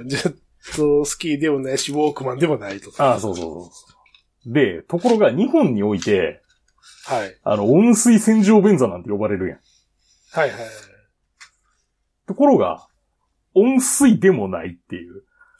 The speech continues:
Speaker 1: <laughs> はいはいはい。
Speaker 2: だからなんか、便座としか言えんっていう。
Speaker 1: まあまあまあまあ。
Speaker 2: あの、要は機械式なんですよ。水圧で水が出る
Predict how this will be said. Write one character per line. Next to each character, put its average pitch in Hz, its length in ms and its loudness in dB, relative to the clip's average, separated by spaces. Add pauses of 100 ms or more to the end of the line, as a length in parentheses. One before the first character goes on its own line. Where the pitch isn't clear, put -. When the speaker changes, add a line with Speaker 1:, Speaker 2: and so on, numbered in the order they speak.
(100)
Speaker 1:
<laughs> - 680 -14
は 139 100 -4
い 113 40 -6
は 107 60 -12
い - 20 -16
は 101 100 -16
い。 - 20 -20 (840)
Speaker 2:
だ 107 100 -2
か 98 100 0
ら 87 120 -2
な 104 100 -2
ん 98 60 -4
か、 - 160 -8 (160)
便 139 340 0
座 170 120 0
と - 100 -14
し - 80 -18
か 113 80 -8
言 113 260 -2
え 113 40 0
ん 113 80 -2
っ - 40 -8
て - 180 -14
い - 100 -14
う。 - 40 -20 (1000)
Speaker 1:
ま 117 100 -12
あ 92 80 -16
ま 90 120 -20
あ 87 60 -20
ま - 180 -16
あ 95 40 -14
ま 92 260 -20 (480)
あ。 - 100 -2
Speaker 2:
あ 104 40 -4
の、 90 440 -6
要 143 220 2
は 101 120 -2
機 - 180 -16
械 170 280 0
式 - 240 -2
な 214 80 2
ん - 40 -4
で 170 60 -12
す - 120 -16
よ。 - 140 -20 (1300)
水 220 480 2
圧 196 220 2
で 185 160 6
水 165 280 4
が 160 120 4
出 95 100 -10
る 104 220 -10